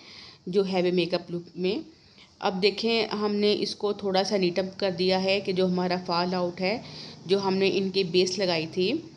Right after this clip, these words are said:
टीवी, हमने इनके थर्टी एट बेस जो है वो चेहरे पे लगाई थी पहले। ठीक है,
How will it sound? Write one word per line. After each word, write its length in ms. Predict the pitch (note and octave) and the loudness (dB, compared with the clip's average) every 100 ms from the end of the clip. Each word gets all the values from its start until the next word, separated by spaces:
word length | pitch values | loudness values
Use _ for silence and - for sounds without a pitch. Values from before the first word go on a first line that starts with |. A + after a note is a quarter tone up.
| - - - - | -20 -20 -8 -2
टीवी, 300 | G3 G3+ G3+ | 0 2 2
हमने 380 | F#3+ F#3+ F#3+ | 0 2 2
इनके 320 | F3 F#3+ F#3 G3+ | 2 2 0 -2
थर्टी 360 | G#3 G3 A3 | 0 0 0
एट 380 | G#3+ - F#3+ F#3 F3+ | 0 0 0 0 2
बेस 300 | F3+ F#3 - | 2 2 -2
जो 80 | F3 | 0
है 180 | F#3 | 0
वो 200 | F#3+ F3 | 0 0
चेहरे 260 | F3 E3 E3 | 0 0 -2
पे 160 | E3 F#3+ | -2 -4
लगाई 260 | D#3+ D3+ | -4 -6
थी 140 | D3 E3 | -8 -10
पहले। 380 | D#3 D3+ D3+ - - - - - - | -10 -8 -8 -10 -18 -20 -20 -20 -10
ठीक 200 | F#3 F3+ | -8 -2
है, 200 | G#3+ E4+ | -2 -2